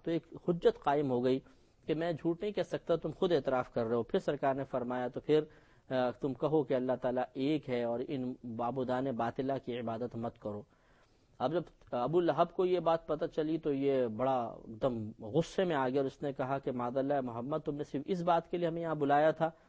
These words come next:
اور اس نے بد دعا دی معاذ اللہ کہ تمہارے ہاتھ ٹوٹ جائے۔ جب یہ، اس نے یہ بات بولی تو اللہ تبارک و تعالی نے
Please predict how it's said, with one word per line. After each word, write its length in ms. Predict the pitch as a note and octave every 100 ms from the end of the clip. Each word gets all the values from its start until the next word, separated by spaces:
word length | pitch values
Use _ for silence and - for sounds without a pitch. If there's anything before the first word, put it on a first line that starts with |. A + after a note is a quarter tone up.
| _ _
اور 120 | B2 C3
اس 140 | -
نے 80 | C#3
بد 240 | B2+ B2+
دعا 220 | C#3 D#3 D3
دی 80 | D3+
معاذ 220 | C#3 B2+
اللہ 180 | C3+ C#3 C#3 C#3
کہ 60 | C#3
تمہارے 300 | B2 B2 C3 -
ہاتھ 160 | C3 A#2
ٹوٹ 180 | A2 G2+
جائے۔ 200 | G2 G#2 - _ _ _ _ _ -
جب 140 | C3
یہ، 160 | C#3+ D#3
اس 140 | -
نے 60 | D#3
یہ 160 | D#3+
بات 220 | G3 F3+ E3+
بولی 380 | D3 D#3 D#3+
تو 120 | D#3+ C#3+
اللہ 200 | E3 E3+ D3+
تبارک 480 | D3 C#3 C3+ C3+ C3 B2
و 80 |
تعالی 440 | A#2+ B2 A#2+ D3 D3 C3
نے 220 | B2+